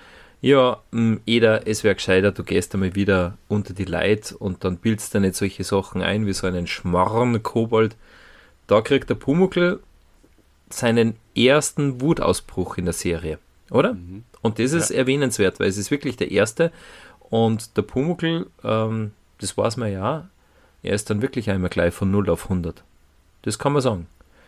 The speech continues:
Speaker 1: Er ist,
Speaker 2: Ja, das stimmt.
Speaker 1: ja, er ist richtig sauer und was macht er? Er verfolgt den Bernbacher in die
Speaker 2: Ah,
Speaker 1: bernbacherische,
Speaker 2: Rächen!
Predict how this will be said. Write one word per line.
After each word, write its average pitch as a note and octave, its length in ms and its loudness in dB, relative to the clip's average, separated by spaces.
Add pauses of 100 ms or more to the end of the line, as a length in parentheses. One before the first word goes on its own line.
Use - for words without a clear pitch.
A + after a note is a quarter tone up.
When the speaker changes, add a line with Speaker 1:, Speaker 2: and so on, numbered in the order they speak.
(540)
Speaker 1:
Er A2 160 4
ist, - 180 -2
Speaker 2:
Ja, G2+ 100 -6
das G#2+ 120 -10
stimmt. F#2 280 -12
Speaker 1:
ja, F#2+ 320 0
er A2+ 180 2
ist A2 160 -2
richtig E3+ 360 0
sauer C3+ 440 2
und D#3+ 300 0
was A2 140 0
macht G#2+ 300 -2
er? A2 200 0 (120)
Er F#2 140 2
verfolgt - 720 0
den G#2+ 140 -4
Bernbacher A2 800 -4 (680)
in A#2+ 440 -4 (300)
die G3+ 180 0 (200)
Speaker 2:
Ah, B2 120 -18
Speaker 1:
bernbacherische, B3 1300 2
Speaker 2:
Rächen! - 300 -6